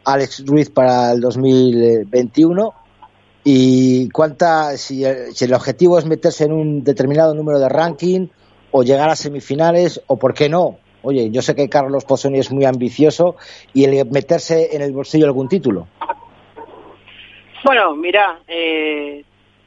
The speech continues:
Speaker 2: mi, mi objetivo, eh, primer objetivo que yo tengo siempre es que mi pareja funcione bien, que mi pareja, eh, juegue su pádel, ¿no? Después, si se gana o se pierde, bueno,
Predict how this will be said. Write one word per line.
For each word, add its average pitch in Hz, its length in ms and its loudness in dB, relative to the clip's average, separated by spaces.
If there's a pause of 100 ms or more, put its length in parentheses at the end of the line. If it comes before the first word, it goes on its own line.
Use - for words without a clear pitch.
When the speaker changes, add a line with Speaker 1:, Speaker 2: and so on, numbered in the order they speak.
(260)
Speaker 2:
mi, 349 480 2
mi 170 240 2
objetivo, 262 880 -2 (140)
eh, 165 520 -12
primer 226 320 -2
objetivo 240 640 -4
que 190 120 -10
yo 208 180 -8
tengo 214 320 -4
siempre 220 640 -4 (480)
es 202 160 -4
que 208 120 -2
mi 190 140 -4
pareja 196 380 -2
funcione 185 480 -2
bien, 156 400 -2 (1200)
que 175 100 -4
mi 175 140 0
pareja, 190 560 -2 (220)
eh, 170 420 -4 (180)
juegue 220 420 0
su - 120 -6
pádel, 156 540 -4 (240)
¿no? 226 280 -2 (520)
Después, 254 400 -2
si 240 100 -10
se 208 160 -2
gana 262 380 0
o 202 60 -4
se 214 120 -4
pierde, 277 640 -2 (300)
bueno, 196 340 -6